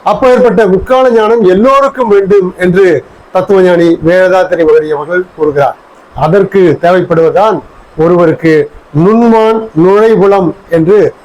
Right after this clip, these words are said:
சொல்லுகிறார். நுண் என்றால் நுண்ணிய என்று பொருள், மான் என்றால் மாண்பு அல்லது பெருந்தகைமை என்று பொருள். நுழைபுலம் என்றால் எதையும்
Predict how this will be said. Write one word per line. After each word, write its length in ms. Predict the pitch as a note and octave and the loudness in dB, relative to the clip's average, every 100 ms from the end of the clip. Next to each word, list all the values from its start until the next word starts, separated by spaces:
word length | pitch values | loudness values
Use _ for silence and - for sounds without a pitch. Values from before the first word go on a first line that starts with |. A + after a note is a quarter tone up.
| - | -12
சொல்லுகிறார். 560 | - F3 C#3+ C3+ A2+ - - - - D#3 - | -4 0 0 0 -2 -8 -20 -20 -6 -6 -4
நுண் 400 | F#3 G#3+ C#4+ C#4+ | 0 2 2 0
என்றால் 640 | G#3+ A3 A3+ G#3 F3+ A#4+ - | 0 0 2 2 2 0 -4
நுண்ணிய 720 | F3 F#3 A#3+ B3 B3 A#3+ B3+ B3+ | -2 0 2 2 2 2 2 2
என்று 280 | F#3+ F3 | 0 0
பொருள், 380 | D#3+ D#3 E3 A3+ - - | 0 0 0 -2 -12 -8
மான் 340 | D3+ F3 A3+ A#3 | -2 0 0 0
என்றால் 560 | G3 F#3 G3+ E3+ D#3 C3 D3+ | 0 0 0 2 0 -2 -2
மாண்பு 680 | F3 G#3 G#3 F#3 G#3+ D#3+ - - | 0 0 0 2 2 0 -4 -4
அல்லது 480 | E3+ F3 E3 D3 B2+ - | 0 0 2 0 -2 -2
பெருந்தகைமை 800 | A3 B3 A3 F#3+ G3 F#3+ E3+ B2+ - - - | 0 2 0 0 0 0 -2 -4 -12 -20 -8
என்று 360 | F#3 F3+ E3+ C#3+ | -2 0 0 0
பொருள். 360 | D#3 D#3 C#3 G3+ - - - - | -2 0 0 -2 -8 -20 -20 -10
நுழைபுலம் 760 | D3 F3+ B3 D4 C#4 A#3+ B3 A3+ | -2 0 2 2 2 0 2 0
என்றால் 320 | G3 A#3+ A#3 | 2 2 2
எதையும் 480 | F3 F3 G#3+ A#3+ | 0 0 0 -2